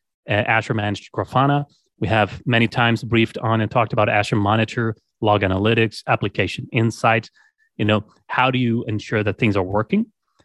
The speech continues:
And you need to understand that your build and release processes are working. So you need to understand the operational health of those, infrastructure health, and that's essentially your Azure services, cloud vendor health, if you use other clouds,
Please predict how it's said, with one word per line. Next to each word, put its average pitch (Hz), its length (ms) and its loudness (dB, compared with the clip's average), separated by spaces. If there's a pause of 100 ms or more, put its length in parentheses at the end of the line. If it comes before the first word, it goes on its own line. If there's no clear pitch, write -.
(160)
And 117 140 2
you 117 80 6
need 117 140 2
to 131 100 2
understand 110 420 0
that 98 140 -2
your 107 80 -2
build 107 300 0
and 92 180 0
release 123 220 0
processes 151 580 0
are 143 120 4
working. 139 460 2
So - 160 -6
you 110 40 0
need 107 200 0
to 113 260 -2
understand 104 400 -4
the 104 100 -2
operational 101 560 -2
health 98 260 -6
of 92 140 -14
those, 143 420 2 (460)
infrastructure - 560 0
health, 139 340 2 (500)
and 120 340 0
that's 113 220 0
essentially 110 360 0
your 98 280 -2
Azure 110 240 0
services, 107 800 -2 (140)
cloud 110 380 2
vendor 107 300 2
health, 110 360 0
if 107 160 -8
you 113 80 -2
use 104 220 -2
other 107 380 0
clouds, 110 540 -4